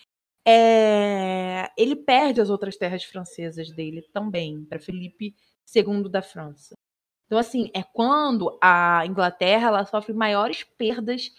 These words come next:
das terras delas francesas, vamos colocar assim. Então, assim,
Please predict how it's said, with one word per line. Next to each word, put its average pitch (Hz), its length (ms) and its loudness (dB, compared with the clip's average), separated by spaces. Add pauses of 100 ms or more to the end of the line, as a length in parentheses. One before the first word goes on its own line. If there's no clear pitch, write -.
(560)
das 240 240 0
terras 233 280 0
delas 220 320 4
francesas, 190 520 -4
vamos 175 140 -10
colocar 202 280 -6
assim. 160 300 -14 (1500)
Então, 226 220 0
assim, 214 460 -2